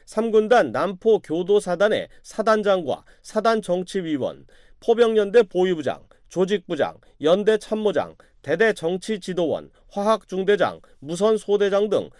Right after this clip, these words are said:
소속 장성과 장교들을 사찰한 기록을 담아 보고서 형태로 만들어졌습니다. 보고서 작성 시점은 이천십이 년 이월로 돼 있고 김정일 국방위원장이 사망한 이틀 뒤인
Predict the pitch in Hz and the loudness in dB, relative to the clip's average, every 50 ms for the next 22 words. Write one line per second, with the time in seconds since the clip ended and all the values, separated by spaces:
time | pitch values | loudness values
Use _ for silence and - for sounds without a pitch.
0 | _ _ - - 220 220 208 233 226 214 - 135 147 175 190 175 196 202 202 196 | _ _ -6 -2 0 2 2 2 0 -2 -2 -4 -4 -2 -2 0 0 -2 0 0
1 | 214 226 214 - 143 151 170 165 180 175 175 202 226 208 - - 202 202 - - | 0 -2 -2 -2 -4 -4 -4 -4 -4 0 2 2 2 2 0 -2 -6 -6 -4 -2
2 | 202 196 196 190 175 - 170 160 165 165 170 151 156 170 190 151 95 80 - _ | 0 0 0 0 -2 -4 -6 -4 -4 -2 -2 0 0 0 0 -2 -4 -6 -10 _
3 | - _ _ _ - 170 196 190 202 202 185 208 202 185 175 156 - 185 214 226 | -20 _ _ _ -4 -2 0 2 2 2 2 2 0 0 -2 -4 -2 -2 0 0
4 | 196 170 170 160 160 156 135 135 123 - - 135 123 117 87 - - _ _ _ | 0 0 0 0 -2 -2 0 -2 -4 -6 -8 -10 -8 -8 -8 -10 -12 _ _ _
5 | _ _ _ _ _ - - _ _ _ - 170 202 208 208 220 214 240 247 208 | _ _ _ _ _ -20 -20 _ _ _ 2 4 4 4 4 4 4 4 4 4
6 | 196 180 - - 214 208 185 - - - 220 220 208 147 101 87 76 131 170 196 | 2 0 0 0 0 0 0 -2 -4 -2 -2 0 0 0 -2 -4 -6 -10 -10 -6
7 | - - 220 220 208 - - 208 185 208 214 233 220 170 127 139 170 185 196 202 | -4 -2 0 0 -2 -4 -8 -10 -8 -4 -2 0 0 -2 -4 -8 -6 -2 -2 0
8 | 196 190 190 170 170 180 185 202 190 - - - - - _ - _ _ _ - | 0 0 -2 -4 -4 -4 -4 -6 -6 -8 -10 -10 -10 -14 _ -20 _ _ _ -8
9 | 185 196 196 202 214 214 240 240 - - 170 - - 202 202 196 190 190 190 180 | -6 -2 0 2 2 2 2 0 -2 -4 -8 -4 -2 0 0 0 0 -2 -2 -2
10 | 165 185 185 214 240 196 131 - - - 196 196 196 190 196 220 214 175 156 - | 0 0 0 2 0 -2 -2 -4 -4 -4 -2 0 0 0 0 -2 -2 -4 -6 -8
11 | - 180 175 165 160 185 202 220 165 85 | -8 -8 -10 -8 -6 -6 -4 -4 -4 -6